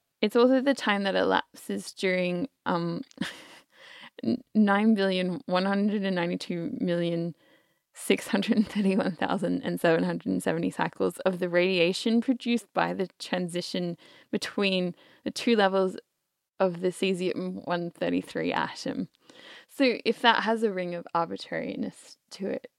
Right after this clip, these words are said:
to you, um, yeah, that's, like, the point of the show. But, um, it is actually the same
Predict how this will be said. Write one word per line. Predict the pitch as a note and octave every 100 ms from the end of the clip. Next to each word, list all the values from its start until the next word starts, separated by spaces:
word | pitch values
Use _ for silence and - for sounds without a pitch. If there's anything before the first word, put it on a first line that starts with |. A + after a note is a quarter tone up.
| -
to | -
you, | G3+ F#3 G3+ A#3 -
um, | E3 E3 E3+ _ _ _ _ _ _ -
yeah, | - G#3+ F#3+ _ -
that's, | G3+ -
like, | F#3+ -
the |
point | F#3 F#3+
of | G3+
the | G3
show. | - G3 - - - - -
But, | - - _ -
um, | G3+ G3 F#3+ - - _ _
it | A#3 C4+
is | C4+ - - - _ _ -
actually | F#3+ - - F3+ G3
the | G3
same | - G3 F3 F3